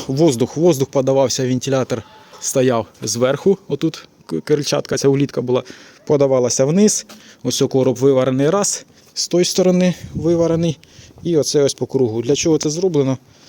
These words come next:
Це щоб равномірно тюк із сіном горів по кругу. От дивіться. Раз, два, три. Отут теж должны бути вони забиті, наверно.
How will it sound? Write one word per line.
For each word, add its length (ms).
Це 160
щоб 220
равномірно 800
тюк 220
із 80
сіном 340
горів 300
по 120
кругу. 360
От 80
дивіться. 400
Раз, 380
два, 340
три. 340
Отут 400
теж 180
должны 300
бути 200
вони 180
забиті, 420
наверно. 360